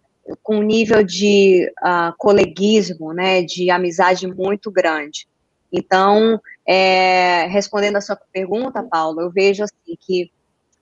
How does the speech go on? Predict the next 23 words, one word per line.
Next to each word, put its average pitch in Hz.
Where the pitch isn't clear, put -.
no 196
curso 240
intermissivo, 220
nós 196
temos, 247
é, 190
orientadores 196
evolutivos, 196
né, 185
que -
estão 185
muito 226
mais, 185
é, 180
gabaritados 190
do 185
que 190
a 175
gente, 196
que 214
vão 214
nos 208
ajudar 190